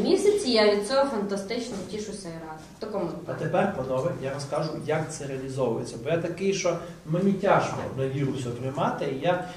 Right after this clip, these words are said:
Speaker 1: І
Speaker 2: оце
Speaker 1: ви,
Speaker 2: сидів
Speaker 1: я
Speaker 2: і
Speaker 1: ж два речі,
Speaker 2: розбирався,
Speaker 1: так,
Speaker 2: да?
Speaker 1: два речення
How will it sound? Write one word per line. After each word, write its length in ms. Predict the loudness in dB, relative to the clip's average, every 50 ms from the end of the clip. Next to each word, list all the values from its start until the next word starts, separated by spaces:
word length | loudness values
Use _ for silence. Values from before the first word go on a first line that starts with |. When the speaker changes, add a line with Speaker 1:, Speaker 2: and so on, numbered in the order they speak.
| -14 -10 -6 -4
Speaker 1:
І 60 | 2
Speaker 2:
оце 200 | 4 6 8 8
Speaker 1:
ви, 100 | 8 6 4 2
Speaker 2:
сидів 380 | 0 0 2 2 2 0 2
Speaker 1:
я 120 | 2 2 4
Speaker 2:
і 40 | 4
Speaker 1:
ж 60 | 4
два 240 | 6 6 8 8 10
речі, 120 | 10 10
Speaker 2:
розбирався, 280 | 10 8 6 4 4 4
Speaker 1:
так, 240 | 6 6 6 6 4
Speaker 2:
да? 60 | 4
Speaker 1:
два 160 | 4 4 6 6
речення 360 | 4 4 2 0 0 0 -2